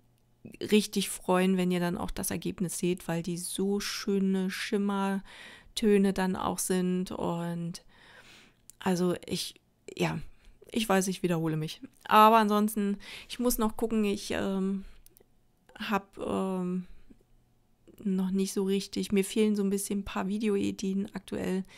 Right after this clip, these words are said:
Ich will natürlich nicht immer das Gleiche machen, aber ich mache halt aktuell auch immer wieder viel das Gleiche. Ich hab jetzt auch zum Beispiel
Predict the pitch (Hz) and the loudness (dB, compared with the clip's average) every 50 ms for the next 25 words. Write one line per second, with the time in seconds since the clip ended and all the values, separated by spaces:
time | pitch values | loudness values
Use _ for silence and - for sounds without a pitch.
0 | - - - - - - - - - - - - - - - - 180 202 208 196 | -20 -18 -18 -18 -20 -20 -20 -20 -20 -16 -12 -8 -8 -8 -6 2 4 6 6 6
1 | 196 196 196 - - 208 202 196 202 202 - - - 190 190 180 180 180 - - | 4 2 2 0 0 -2 0 0 0 -2 -2 -2 -4 -2 -2 -2 -2 -4 -4 -2
2 | 190 185 190 202 214 - 226 226 220 214 214 220 214 - - - - 190 185 185 | 0 0 0 0 -2 -4 -2 -2 -2 0 0 -2 -2 -2 -4 -4 -4 -2 -2 0
3 | 185 180 180 180 180 - - - - - - - - - - - - - _ _ | 0 0 0 -2 -4 -6 -10 -18 -20 -20 -20 -20 -20 -20 -20 -20 -20 -20 _ _
4 | _ _ _ _ - _ _ - 190 175 202 208 214 - 220 208 196 - - - | _ _ _ _ -20 _ _ -8 -2 2 2 2 2 4 4 4 4 4 2 -2
5 | 185 - 202 190 139 175 185 185 - - 185 - - - 185 185 185 185 180 185 | -4 -2 -2 -2 0 2 0 0 0 -2 -2 -4 -2 0 0 0 0 0 -2 -4
6 | 185 190 190 185 180 - - - 202 190 190 190 180 180 - - 190 180 180 185 | -2 -2 -2 -2 -4 -6 -4 0 0 2 2 0 -2 -4 -6 -4 -4 -2 -2 -2
7 | 190 - 202 196 190 - - - - - - - - - - - 208 202 - 196 | -2 -2 -4 -4 -4 -6 -12 -18 -20 -20 -20 -20 -20 -16 -8 -8 -6 -4 -4 -4
8 | 202 - - - - 185 190 - - - 196 190 180 175 180 180 180 - - 190 | -4 -4 -6 -4 -4 -4 -4 -6 -6 -4 -4 -4 -2 -2 -4 -4 -6 -8 -8 -6
9 | 190 185 185 180 175 175 175 | -6 -4 -4 -6 -6 -6 -8